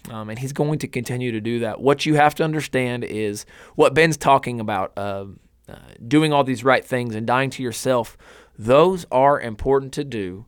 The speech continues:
after you give your life to Christ. Those things are important to do because it glorifies God the Father, Jesus the Savior, the Creator. It glorifies him. But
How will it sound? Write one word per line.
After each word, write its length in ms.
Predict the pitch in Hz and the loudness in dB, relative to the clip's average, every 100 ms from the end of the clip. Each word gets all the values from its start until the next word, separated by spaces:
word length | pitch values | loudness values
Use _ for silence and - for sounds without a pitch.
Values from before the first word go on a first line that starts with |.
| _ _ _ _ _ _ _ _ _ _ - | _ _ _ _ _ _ _ _ _ _ -2
after 480 | 120 131 - 135 123 120 | 0 0 -2 -6 -6 -6
you 140 | 117 | -6
give 180 | 107 107 | -4 -4
your 100 | 104 | -4
life 200 | 98 - | -6 -8
to 80 | 110 | -12
Christ. 480 | 110 131 - - | -10 -10 -14 -10
Those 280 | 104 139 165 | 0 0 0
things 260 | - 156 - | -6 -6 -4
are 160 | 123 | -2
important 600 | 120 - 160 165 127 120 - - - _ | -4 0 2 2 0 -12 -18 -20 -20 _
to 100 | - | -10
do 500 | 110 127 147 104 101 - _ - | 0 4 4 2 -2 -14 _ -8
because 280 | 123 131 107 | -2 -2 -2
it 100 | 90 | -4
glorifies 1120 | 113 123 123 - - 117 123 110 98 - - _ _ - | -2 2 2 0 0 4 4 2 -4 -12 -20 _ _ -10
God 420 | 104 113 110 104 | 0 2 2 0
the 60 | 107 | -6
Father, 560 | - 110 101 98 98 110 _ _ | -6 -4 -4 -6 -14 -18 _ _
Jesus 520 | 98 110 123 110 117 107 | -10 -2 -2 -2 -6 -8
the 120 | 101 | -10
Savior, 500 | - 113 107 101 101 | -6 -6 -6 -8 -10
the 160 | 101 | -8
Creator. 640 | 107 - 110 110 101 92 104 _ _ _ _ - | -8 -6 -4 -2 -4 -8 -14 _ _ _ _ -10
It 160 | 110 | -6
glorifies 640 | 110 135 160 131 117 104 - | 4 6 8 6 2 -2 -4
him. 260 | 101 95 - - | -10 -12 -18 -8
But 320 | 127 143 - | 2 2 2